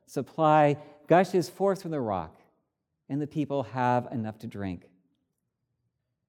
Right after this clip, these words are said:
But this isn't the end of the plight of the Israelites, 'cause soon, now that water is plentiful and they no longer thirst, they realize that they are hungry. And again, wonder if they have come to this place,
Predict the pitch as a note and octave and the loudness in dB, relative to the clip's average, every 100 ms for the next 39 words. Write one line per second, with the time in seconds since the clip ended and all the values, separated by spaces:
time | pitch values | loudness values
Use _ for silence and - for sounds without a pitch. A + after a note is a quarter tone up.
0 | _ _ - B2+ D3+ C3 D#3+ C#3 B2+ B2+ | _ _ -10 -6 -4 -2 -2 -2 -2 -4
1 | - B2+ C#3 C#3+ B2 A#2+ - - C3 B2+ | -6 -4 -2 -2 -2 -6 -12 -6 -4 -4
2 | - A#2 A#2+ C#3+ C3+ B2 C3+ C#3+ - D3 | -6 -8 -6 -4 -4 0 0 0 -4 -6
3 | - E3+ D#3+ D3+ - - D3 D#3 E3 D#3 | -4 -2 -2 -2 -6 -2 4 4 4 2
4 | C#3 D#3 F3 E3+ D3+ - - F3 F3 E3 | 2 6 6 6 2 -2 -6 -6 -4 -8
5 | F3 E3 E3+ - C3 C3+ F3+ F#3 E3+ C#3+ | -2 2 4 2 0 0 -2 -4 -4 -2
6 | C#3+ - D3 D3 C#3 _ _ E3+ E3+ F3 | -4 -4 -4 -4 -8 _ _ 4 4 6
7 | A3 G#3 E3+ D3+ D3+ C3+ D3 D3+ C#3+ - | 4 6 8 6 2 -4 -2 0 0 -4
8 | F#3+ D3 F2 - _ _ _ _ _ _ | -8 -6 -6 -8 _ _ _ _ _ _
9 | _ _ _ _ E3 F#3 F3 G#3 G3+ F3+ | _ _ _ _ 0 2 4 2 2 2
10 | A3+ A#3+ F#3 D#3 D#3+ D3+ D3+ G3 G#3+ G3 | 2 2 2 2 2 -2 -2 -10 -8 -6
11 | F3 D#3 - E3 D#3 D3+ - | -8 -8 -6 -4 -2 -4 -10